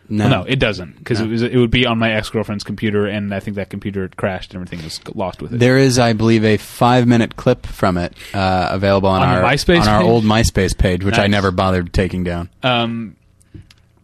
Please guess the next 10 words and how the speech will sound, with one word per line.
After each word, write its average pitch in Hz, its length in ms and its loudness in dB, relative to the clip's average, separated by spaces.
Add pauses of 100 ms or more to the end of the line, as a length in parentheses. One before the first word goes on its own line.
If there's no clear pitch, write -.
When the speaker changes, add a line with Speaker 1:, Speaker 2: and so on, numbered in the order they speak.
Speaker 2:
but, 135 260 0 (800)
and 156 100 0
I 147 200 2
guess 202 200 0
we 233 60 0
were 202 60 2
just 165 240 -2
doing 160 320 2
this 139 420 -2 (160)
because 127 480 -2